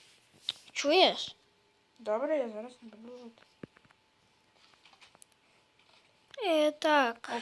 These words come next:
Speaker 2: коровка. Містер Коровка, а можна я вас поб'ю?
Speaker 1: Не бий! Ти дебіл.
Speaker 2: Нафіга нам корови зараз?
Speaker 1: Розмножувати їх.
Speaker 2: Чим?
Speaker 1: Пшеницею.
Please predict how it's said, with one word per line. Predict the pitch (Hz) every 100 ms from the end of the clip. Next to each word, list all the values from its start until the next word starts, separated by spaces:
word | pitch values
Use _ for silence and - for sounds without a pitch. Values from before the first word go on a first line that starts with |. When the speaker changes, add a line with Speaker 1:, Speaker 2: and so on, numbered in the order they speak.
| -
Speaker 2:
коровка. | 269 254 240 226 226 _ _ _ _ _ _ _ _ _ _ -
Містер | 240 - 254
Коровка, | 262 277 277 294
а | 262
можна | 247 262 302
я | 311
вас | 302 294
поб'ю? | - 254 240 262 339 _ - 170 175 180 - _ _ _ _ _ _ - -
Speaker 1:
Не | 440 508 587 679 762 320
бий! | - _ _ _ _ - - _
Ти | 311
дебіл. | 294 269 254 254
Speaker 2:
Нафіга | 247 247 262 262
нам | 285 320
корови | 330 269 233 214 214
зараз? | 214 220 - - -
Speaker 1:
Розмножувати | - 349 320 349 359 359 392 392 320 285 285
їх. | 262 254 262 226 - - _ - _ _ _ _ _ _ _ 302 233 -
Speaker 2:
Чим? | - 262 233 226 _ _ _ _ _ _ _
Speaker 1:
Пшеницею. | - - 349 339 349 - 302 277